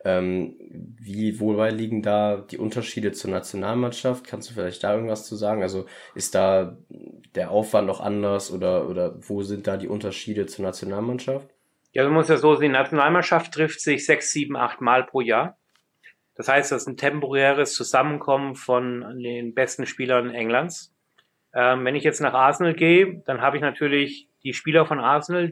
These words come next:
Speaker 2: die wieder ein bisschen anders sind, aber zum Beispiel jetzt mit Aubameyang habe ich jemanden der Kameruner Nationalmannschaft oder,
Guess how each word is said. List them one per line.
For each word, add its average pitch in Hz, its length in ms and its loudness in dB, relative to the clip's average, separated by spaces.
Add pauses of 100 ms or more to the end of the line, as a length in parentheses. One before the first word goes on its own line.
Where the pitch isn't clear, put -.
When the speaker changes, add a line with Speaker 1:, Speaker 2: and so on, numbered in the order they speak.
(100)
Speaker 2:
die 131 480 -6
wieder 151 340 4
ein 156 100 2
bisschen 151 240 -6
anders 139 300 2
sind, 170 280 2
aber 135 320 2 (720)
zum 123 60 -6
Beispiel 127 200 2
jetzt 131 140 -2
mit 135 120 -4
Aubameyang 139 600 2
habe 139 140 2
ich 131 80 -10
jemanden 143 520 -2
der 131 120 2
Kameruner 151 440 2
Nationalmannschaft 139 920 0
oder, 123 320 2